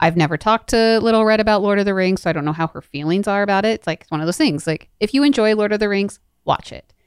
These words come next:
If you really enjoy fantasy and the world building that happens on screen in those kind of situations, watch it. If you're not into watching T V,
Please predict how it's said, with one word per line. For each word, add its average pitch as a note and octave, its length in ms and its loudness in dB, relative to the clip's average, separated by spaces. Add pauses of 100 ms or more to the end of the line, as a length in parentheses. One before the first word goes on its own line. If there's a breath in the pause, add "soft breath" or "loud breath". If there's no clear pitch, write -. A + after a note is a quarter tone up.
(160)
If F#3+ 120 -2
you A3+ 140 2
really B3 320 2
enjoy A3+ 280 4
fantasy E3 560 0
and D3+ 140 0
the D#3 60 2
world D3+ 400 0
building F3 260 2
that E3+ 180 2
happens E3+ 600 -2 (140)
on D#3+ 220 2
screen F3+ 800 -2 (680)
in F3 160 4
those E3 220 2
kind D3+ 180 -2
of D3+ 60 -4
situations, E3+ 480 -6 (200)
watch F3+ 380 -2
it. - 260 -14
If F3+ 200 0 (320)
you're F#3 200 2
not G#3 200 4
into A#3+ 160 4
watching B3+ 340 2
T B3+ 160 0
V, C4 300 0